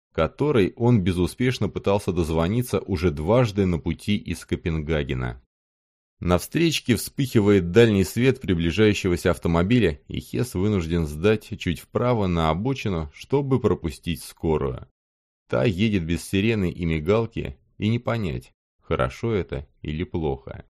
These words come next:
Позади нее следует полицейский автомобиль без опознавательных знаков, на заднем сиденье которого в темноте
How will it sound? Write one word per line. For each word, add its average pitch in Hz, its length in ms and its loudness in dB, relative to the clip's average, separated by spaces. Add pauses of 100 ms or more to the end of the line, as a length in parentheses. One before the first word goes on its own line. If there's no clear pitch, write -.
(600)
Позади 110 420 4
нее 127 320 4
следует 113 520 2
полицейский 92 600 2
автомобиль 92 640 0
без 87 260 0
опознавательных 87 800 -2
знаков, 87 480 -4 (280)
на 85 160 -2
заднем 110 320 0
сиденье 90 540 -2
которого 78 560 0
в - 80 -20
темноте 82 580 -2